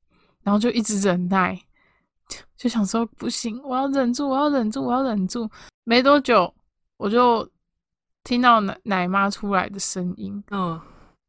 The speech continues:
Speaker 1: 然后那时候刚，她出来的时候，我就瞬间也觉得，“哎，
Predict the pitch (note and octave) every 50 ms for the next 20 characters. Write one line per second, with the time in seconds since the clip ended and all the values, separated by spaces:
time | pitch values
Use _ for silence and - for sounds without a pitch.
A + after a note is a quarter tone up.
0 | _ _ _ _ _ _ _ _ _ _ _ _ - - A#3 A#3 B3 C#4+ D#4 D#4+
1 | D4+ C4+ C4+ C#4 C4+ - B3+ - A#3+ A3+ - C#4 C#4+ - - C4+ B3+ G#3+ F#3+ G3
2 | G#3 A3+ A3+ G3 G#3 A#3+ D3+ - - _ - - C#4+ C#4 B3+ C4 C#4 B3+ A3 F#3+
3 | F#3 F#3+ - - C4 D4 C#4+